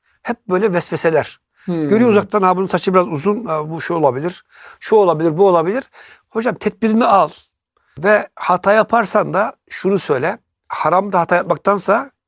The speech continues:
Speaker 1: helalda hata yapmanın bir mahsuru yoktur. Ne demek? Yani ben gidip olmadık yerlere gezerken, olmadık ilişkiye girerek hata yaparsam, ki bu da çok mümkün değil mi? O onu internetten tanışıyorlar falan filan.
Speaker 2: Evet.
Speaker 1: Gidip çayhanede birisi birini bıçaklıyor mesela.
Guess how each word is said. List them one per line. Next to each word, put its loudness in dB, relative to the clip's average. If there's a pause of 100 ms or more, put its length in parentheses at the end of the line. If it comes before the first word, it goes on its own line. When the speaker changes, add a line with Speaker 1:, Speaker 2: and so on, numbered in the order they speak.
(100)
Speaker 1:
helalda 2
hata 0
yapmanın -4
bir -2
mahsuru -2
yoktur. -4
Ne 4
demek? -2 (500)
Yani -6
ben -4
gidip -4 (560)
olmadık 2
yerlere 2
gezerken, 0 (540)
olmadık 2
ilişkiye 0
girerek 2
hata 0
yaparsam, 0
ki -6
bu -2
da 4
çok -6
mümkün -6
değil -2
mi? 0
O 2
onu 2 (200)
internetten 0
tanışıyorlar 0
falan 2
filan. 2
Speaker 2:
Evet. -2 (300)
Speaker 1:
Gidip -4
çayhanede 2
birisi 0
birini 0
bıçaklıyor 0
mesela. -6